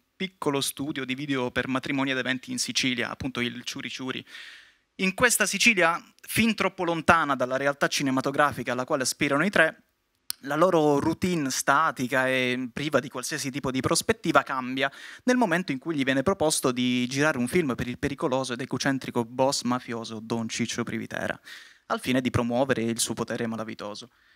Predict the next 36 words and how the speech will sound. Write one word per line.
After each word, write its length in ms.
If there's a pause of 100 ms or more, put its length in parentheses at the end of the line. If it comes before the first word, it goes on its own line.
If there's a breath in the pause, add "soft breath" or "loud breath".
(280 soft breath)
I 100
tre 280
fanno 240
la 100
conoscenza 800
di 120
quest'uomo 540
proprio 260
al 60
matrimonio 440
della 160
nipote 680 (140)
e 180
proprio 400
all'evento 1000
hanno 560
il 140
loro, 340
le 120
loro 200
riprese 480
rivelano 600 (140)
un 120
incontenibile 760
estro 340
artistico. 600
Ognuno 300 (240 loud breath)
esprime 680
la 100
loro 240
individualità 800
attraverso, 880
ah, 160
riprese 420
autoriali 720
e 220